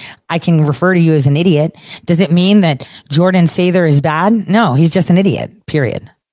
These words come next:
Is Tracy Beanz bad? No, she's just doing her job. She gets paid to do this shit.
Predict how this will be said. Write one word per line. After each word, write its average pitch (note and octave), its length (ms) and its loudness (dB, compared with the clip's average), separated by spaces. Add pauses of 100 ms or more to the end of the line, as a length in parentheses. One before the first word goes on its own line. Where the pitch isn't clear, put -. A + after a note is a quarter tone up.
(640)
Is E3 120 0
Tracy G#3 360 -2
Beanz F#3+ 280 2
bad? E3+ 300 -2
No, F3+ 460 0
she's F3+ 260 -2
just G3 160 0
doing G3 180 2
her F#3 120 2
job. F3+ 320 -2
She E3 100 -4
gets D#3+ 160 -2
paid E3+ 220 -2
to E3 60 0
do G#3 120 2
this C#3 180 -2
shit. - 240 -6